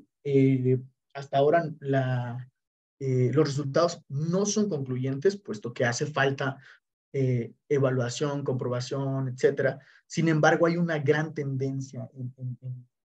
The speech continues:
en esa parte. Y justamente por eso es que ahora ya empezamos a ver,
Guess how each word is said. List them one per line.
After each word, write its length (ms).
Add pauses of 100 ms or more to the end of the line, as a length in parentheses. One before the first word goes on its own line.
(160)
en 80
esa 260
parte. 280 (440)
Y 80
justamente 400
por 160
eso 120
es 80
que 100
ahora 260
ya 320
empezamos 500
a 60
ver, 300